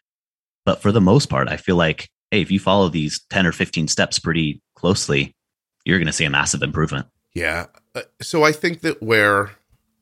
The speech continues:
Speaker 2: I think why, why, the, the reason why my thing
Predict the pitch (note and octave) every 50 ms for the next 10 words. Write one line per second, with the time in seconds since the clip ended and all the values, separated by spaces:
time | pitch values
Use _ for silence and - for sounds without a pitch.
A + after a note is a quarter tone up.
0 | _ _ _ - A2+ - - D3+ D#3 - - F#2+ F#2+ F2+ F2 F2 E2+ D#2+ - -
1 | - - E2 D#2 D#2+ D#2+ D#2 C#2+ C#2+ D2 - - A2 F#2+ - - A#2 A#2 G#2 G#2
2 | B2+ C#3 C#3 D3+ C3+ A2+ A2 G#2+ G2+ F#2+ F#2 F#2 F#2 F2+ - - A2 F#2 E2+ D#2+
3 | D#2 D2